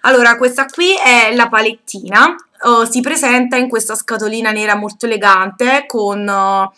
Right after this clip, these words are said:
oh, riflessi, insomma, argento e, oh, la mia è la sessantotto Lynx. Questa qui faceva parte di una collezione natalizia, se non sbaglio, ho letto su internet.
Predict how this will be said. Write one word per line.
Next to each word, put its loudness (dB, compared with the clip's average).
oh, 0
riflessi, -4
insomma, 0
argento 0
e, 4
oh, 4
la 2
mia 4
è 0
la 2
sessantotto 0
Lynx. -4
Questa 2
qui 0
faceva 4
parte 0
di -2
una 2
collezione 0
natalizia, -2
se -6
non -8
sbaglio, -2
ho 0
letto 0
su -10
internet. -4